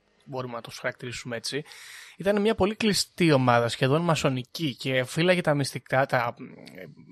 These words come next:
φύλαγε μάλλον, ε, απο-, αποτελέσματα, ας τα πούμε, με πολύ μεγάλο πάθος, και έχω διαβάσει μέχρι και σε ένα βιβλίο, ε, μαθηματικών ότι έχουν υπάρξει αναφορές δολοφονιών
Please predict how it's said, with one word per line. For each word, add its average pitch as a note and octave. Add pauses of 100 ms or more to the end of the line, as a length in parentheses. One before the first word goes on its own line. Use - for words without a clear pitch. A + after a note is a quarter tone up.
φύλαγε D#3
μάλλον, D3+
ε, B2+
απο-, -
αποτελέσματα, C#3
ας B2+
τα C3+
πούμε, D3 (100)
με C#3+
πολύ D#3
μεγάλο D3+
πάθος, B2+
και D3+ (800)
έχω F3
διαβάσει E3+
μέχρι F#3
και F3
σε -
ένα F3+
βιβλίο, D3 (320)
ε, B2+
μαθηματικών C3
ότι D#3+ (120)
έχουν F3+
υπάρξει F3
αναφορές D#3
δολοφονιών D3